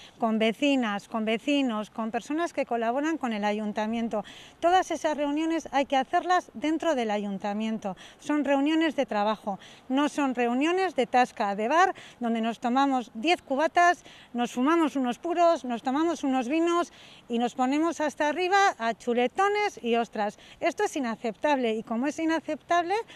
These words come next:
pues por eso hacemos la denuncia. Hicimos la denuncia pública,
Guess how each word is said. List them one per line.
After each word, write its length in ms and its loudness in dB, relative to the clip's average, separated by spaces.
pues 180 -2
por 160 -2
eso 180 0
hacemos 380 -2
la 140 -4
denuncia. 80 -2
Hicimos 340 -4
la 100 2
denuncia 480 0
pública, 520 -2